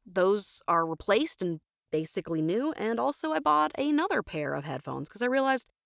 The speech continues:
"You know what? I only have open back headphones. I don't have any closed back headphones." So Mama got some closed back headphones. These are the D T seven seventy Pro, thirty-two ohms.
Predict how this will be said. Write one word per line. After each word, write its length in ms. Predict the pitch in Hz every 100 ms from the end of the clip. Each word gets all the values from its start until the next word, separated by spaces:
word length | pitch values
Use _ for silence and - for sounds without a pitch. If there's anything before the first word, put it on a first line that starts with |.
| _
"You 100 | 311
know 80 | 320
what? 180 | 381 -
I 140 | 320
only 180 | 392 381
have 160 | 339 -
open 360 | 277 381 285 202
back 240 | 156 147
headphones. 440 | 156 147 185 214 - _ _
I 80 | 349
don't 180 | 349 330
have 200 | 330 330
any 120 | 330
closed 440 | - - 311 381 -
back 200 | 135 -
headphones." 460 | - - - - - - _ _ _
So 240 | - 254
Mama 340 | 220 226 339
got 260 | 220 180 175
some 380 | - 190 175 170 -
closed 340 | - 254 320 -
back 200 | 117 -
headphones. 560 | 131 - 139 190 - _ -
These 220 | 175 170
are 300 | 165 160 160
the 200 | 156 156
D 280 | 151 254 262
T 220 | - 254
seven 360 | - 247 240 233
seventy 360 | 226 220 214
Pro, 480 | - 220 214 208 208 -
thirty-two 640 | - 311 330 - 349 370 -
ohms. 600 | 196 165 196 294 -